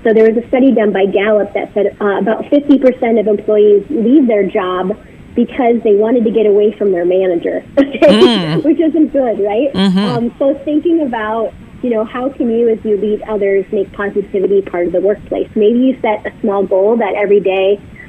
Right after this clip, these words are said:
Speaker 1: um, you're gonna, you know, give five comments, five positive comments to others to try to improve that engagement and culture.
Speaker 2: And what's the third way we're discussing today?
Speaker 1: I think the third way is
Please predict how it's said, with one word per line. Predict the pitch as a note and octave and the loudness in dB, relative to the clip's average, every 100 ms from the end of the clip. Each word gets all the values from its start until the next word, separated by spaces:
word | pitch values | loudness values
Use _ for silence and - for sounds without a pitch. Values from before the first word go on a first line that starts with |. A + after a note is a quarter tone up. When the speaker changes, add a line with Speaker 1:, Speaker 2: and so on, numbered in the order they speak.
| - | -12
Speaker 1:
um, | G3+ G3+ F#3+ F#3+ F#3+ | -4 -2 2 2 2
you're | A3 G#3 G#3 | 2 2 4
gonna, | G#3 G3 F#3+ F#3 | 4 2 2 0
you | G#3+ G3 | -2 0
know, | F#3 F#3 F#3 A3+ G3 | 2 0 -2 -2 -2
give | G#3 - | -2 -2
five | F#3+ F#3+ G3 | -4 -4 -6
comments, | - F#3 F#3+ F#3+ - - | -8 -4 -4 -4 -6 -8
five | G3+ F#3+ - | -6 -6 -6
positive | F#3 - F#3 | -10 -4 -4
comments | - E3+ F3+ F3+ | -4 -4 -4 -4
to | - F#3+ | -6 -4
others | F3+ F3 F3 | 0 0 -2
to | G3 | -6
try | - G#3+ | -2 0
to | F#3+ - - - | 0 -4 -16 -4
improve | A3+ G#3+ D4 D4+ G3+ | -2 2 4 4 4
that | F#3+ F#3+ - | -2 -2 0
engagement | G3+ F#3+ F#3 E3+ F#3+ F3+ | 0 2 2 2 -2 -2
and | F#3+ | -4
culture. | - F3 - - - - | -6 -8 -6 -8 -8 0
Speaker 2:
And | B3 C#4 | 2 2
what's | F4 | 2
the | D#4+ | 0
third | D4+ G3+ G3+ | 2 4 4
way | F3+ | 4
we're | D3+ D3+ | 4 0
discussing | D3+ D#3 D3 C#3 | -2 -2 -2 -2
today? | C#3+ A#2+ - - | 0 -2 -2 -2
Speaker 1:
I | C4 | 0
think | C4+ A4 G#4+ | 4 4 4
the | F#4+ | 2
third | C#4 D#4 D4 | 2 4 4
way | D4+ D#4+ D#4+ | 2 2 0
is | A#3+ | 0